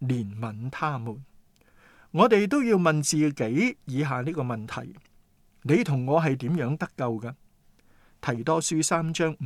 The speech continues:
節話：「他便救了我們，並不是因我們自己所行的義，乃是照他的憐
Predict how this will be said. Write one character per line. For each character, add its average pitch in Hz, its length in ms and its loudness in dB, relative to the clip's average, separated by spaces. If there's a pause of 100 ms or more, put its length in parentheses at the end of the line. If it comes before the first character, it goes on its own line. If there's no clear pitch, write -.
(100)
節 - 240 -8
話： 113 160 -12 (540)
「他 220 160 4
便 143 260 -4
救 139 220 -2
了 120 180 -2
我 117 300 -6
們， 120 240 -10 (240)
並 147 260 0
不 220 100 2
是 - 220 2
因 190 280 2
我 135 120 -2
們 110 240 -4
自 123 260 -4
己 120 280 -4
所 127 240 -2
行 110 240 -8
的 151 100 -6 (120)
義， 117 340 -8 (240)
乃 147 260 2
是 135 300 2
照 143 260 0
他 185 180 -6
的 165 120 -4
憐 117 340 -6